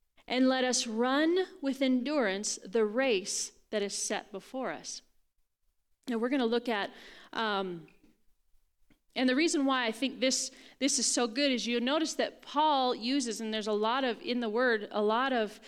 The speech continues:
uh, um, examples of athletics and things like that. How many have played athletics in here? I mean, I think most everybody, but,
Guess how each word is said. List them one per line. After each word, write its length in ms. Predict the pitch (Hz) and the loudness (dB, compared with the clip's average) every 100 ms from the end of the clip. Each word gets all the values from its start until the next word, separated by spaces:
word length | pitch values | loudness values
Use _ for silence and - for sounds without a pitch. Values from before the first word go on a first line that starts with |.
| - - - | -20 -20 -8
uh, 440 | - 220 202 190 - - - _ _ | -2 0 0 -2 -4 -14 -20 _ _
um, 460 | 214 190 190 180 - | -4 -2 -4 -6 -4
examples 760 | 240 185 185 233 269 269 233 214 | -4 -2 -2 0 0 0 -2 -2
of 320 | - 208 208 - | -2 -4 -4 -4
athletics 760 | 208 214 202 220 254 254 - | -4 -2 0 0 0 -2 -6
and 160 | 196 226 | -8 -8
things 200 | 220 202 | -6 -6
like 160 | 196 | -4
that. 180 | 214 220 | -4 -4
How 100 | 247 | -2
many 140 | 285 | -2
have 280 | 262 - - - | -2 -4 -18 -6
played 200 | 220 208 | -4 -4
athletics 540 | 175 - 147 - - | -6 -8 -10 -10 -12
in 80 | 147 | -14
here? 240 | 175 170 - _ _ _ _ _ _ - - - - | -14 -16 -20 _ _ _ _ _ _ -16 -16 -14 -10
I 120 | 214 | -6
mean, 180 | 214 208 | -4 -4
I 80 | 214 | -4
think 220 | 247 214 | -6 -6
most 260 | 196 - | -6 -6
everybody, 520 | 220 185 180 156 180 - - - _ _ - | -8 -8 -8 -6 -6 -8 -20 -20 _ _ -6
but, 240 | 185 127 | -4 -4